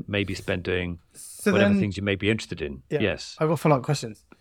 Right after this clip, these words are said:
Speaker 2: So then,
Speaker 1: Yeah, go
Speaker 2: do
Speaker 1: on.
Speaker 2: you get people who
Speaker 1: Yes.
Speaker 2: have job plans which is, like, nine D C C and one S P A?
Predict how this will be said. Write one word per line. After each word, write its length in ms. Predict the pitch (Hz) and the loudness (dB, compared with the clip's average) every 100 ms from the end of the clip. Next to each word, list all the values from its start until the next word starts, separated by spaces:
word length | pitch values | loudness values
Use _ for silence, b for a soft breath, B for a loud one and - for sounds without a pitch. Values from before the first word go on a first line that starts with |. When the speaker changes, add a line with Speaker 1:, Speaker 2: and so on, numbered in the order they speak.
| _ | _
Speaker 2:
So 180 | - 180 | 0 6
then, 380 | 185 180 117 123 | 8 8 8 4
Speaker 1:
Yeah, 100 | 117 | 4
go 140 | 139 | 4
Speaker 2:
do 40 | 170 | 2
Speaker 1:
on. 40 | |
Speaker 2:
you 60 | 185 | 2
get 140 | 185 | -2
people 220 | 185 180 156 | -2 0 4
who 60 | |
Speaker 1:
Yes. 100 | 160 | 4
Speaker 2:
have 80 | 143 | 4
job 140 | 151 - | 2 6
plans 260 | 143 131 | 6 6
which 120 | 135 | 0
is, 100 | 131 | 0
like, 140 | 131 127 | 0 4
nine 460 | 143 160 151 117 107 | 6 8 6 4 -2
D 140 | 110 | -6
C 180 | - 110 | -6 -12
C 200 | - 113 | -10 -8
and 120 | 113 | -2
one 140 | 135 | -2
S 160 | 120 - | 0 -4
P 140 | 117 | -8
A? 160 | 107 | -10